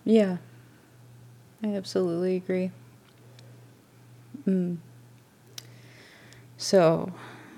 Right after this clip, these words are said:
and then the next line, it says, um, "As an adult and teen, I'd confront him about his behavior, and he'd gaslight me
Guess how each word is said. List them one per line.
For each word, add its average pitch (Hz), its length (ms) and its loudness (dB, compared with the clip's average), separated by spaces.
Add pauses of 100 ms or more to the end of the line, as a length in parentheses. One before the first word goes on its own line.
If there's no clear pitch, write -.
(140)
and 185 120 4
then 170 140 4
the 160 80 4
next 175 360 0
line, 160 500 2 (400)
it 165 80 -6
says, 151 640 -2
um, 180 500 -4 (880)
"As 175 160 0
an 170 80 -2
adult 156 440 0
and 156 140 -2
teen, 160 340 2
I'd 147 240 -2
confront 143 280 -6
him 147 160 -2
about - 280 -6
his 156 160 -10
behavior, 185 560 -2
and 160 120 -2
he'd 156 180 -8
gaslight 190 520 -4
me 180 340 0